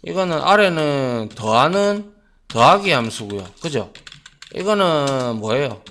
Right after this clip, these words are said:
곱하기 함수가 되겠네요. 그죠? 곱하기 함수 이렇게 되겠네요. 그럼 나는 여기서는 두 수의 합을 호출했고 여기서는 나는 뭐를 호출을, 멀티플라이를 호출해서 이렇게 던졌다고 치죠.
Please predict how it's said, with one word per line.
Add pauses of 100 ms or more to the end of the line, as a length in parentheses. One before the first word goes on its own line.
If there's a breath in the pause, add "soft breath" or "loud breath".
(260)
곱하기
함수가
되겠네요.
그죠? (520)
곱하기 (500)
함수 (340)
이렇게
되겠네요. (480 loud breath)
그럼
나는
여기서는 (300 soft breath)
두
수의
합을
호출했고 (320)
여기서는
나는
뭐를 (280 soft breath)
호출을,
멀티플라이를
호출해서 (280 loud breath)
이렇게
던졌다고
치죠.